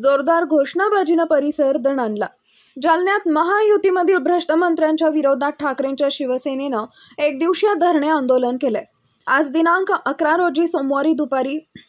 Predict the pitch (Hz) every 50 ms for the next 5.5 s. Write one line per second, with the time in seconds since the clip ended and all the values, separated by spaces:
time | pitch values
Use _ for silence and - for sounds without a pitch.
0 | _ _ _ _ _ _ _ _ _ _ _ _ _ - _ _ _ 247 262 262
1 | 262 330 311 285 262 254 269 262 - 285 262 277 285 - - 262 247 240 220 226
2 | 233 302 - - _ _ _ _ _ _ _ _ - - 349 330 359 330 320 359
3 | 381 403 381 381 370 392 370 339 339 302 320 381 392 403 381 359 320 349 339 -
4 | 320 285 285 - 294 294 - 294 320 294 269 262 254 277 285 277 269 277 277 -
5 | 294 247 240 240 240 247 254 247 208 202